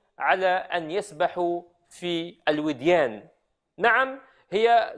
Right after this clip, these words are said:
كانت من المفروض أن تكون مظاهر رياضية، أن تكون مباريات في كرة القدم يسود فيها التسامح، يسود فيها احترام القوانين،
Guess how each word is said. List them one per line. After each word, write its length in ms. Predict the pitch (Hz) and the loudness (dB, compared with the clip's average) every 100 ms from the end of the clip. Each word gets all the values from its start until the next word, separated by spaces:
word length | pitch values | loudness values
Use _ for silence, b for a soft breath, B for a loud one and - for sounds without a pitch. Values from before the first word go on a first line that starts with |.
| - | -4
كانت 280 | 233 220 | -2 -2
من 80 | 202 | -6
المفروض 680 | 208 196 202 233 254 220 - | -8 -6 -6 0 2 0 -2
أن 120 | 165 | -8
تكون 400 | 175 165 220 214 202 196 - _ _ _ _ _ _ _ | -6 -4 -2 2 0 0 -10 _ _ _ _ _ _ _
مظاهر 520 | - 160 208 220 208 190 | -2 2 4 4 2 0
رياضية، 600 | 190 180 170 214 135 110 110 | 0 0 0 -4 -4 -6 -6
أن 100 | 113 | -10
تكون 400 | 131 - 185 180 | -10 -6 -4 -2
مباريات 800 | 170 151 165 170 196 214 - - | 0 2 2 2 2 0 -2 -10
في 100 | 170 | -10
كرة 360 | 151 208 185 175 | -4 0 0 0
القدم 560 | 170 147 185 175 214 254 - _ _ - | -4 -4 -2 0 0 -2 -14 _ _ -4
يسود 400 | 156 208 202 180 | -2 -2 -2 -2
فيها 340 | 170 208 175 | -2 -2 2
التسامح، 840 | 165 170 156 196 214 220 220 - - _ _ - | 2 0 -4 0 0 0 -4 -6 -20 _ _ -10
يسود 340 | 151 208 180 | -8 -6 -6
فيها 280 | - 208 180 | -4 2 2
احترام 480 | - - 180 185 160 | 2 -2 -2 0 -2
القوانين، 760 | 151 160 156 143 185 233 233 | -2 0 0 0 -2 -4 -6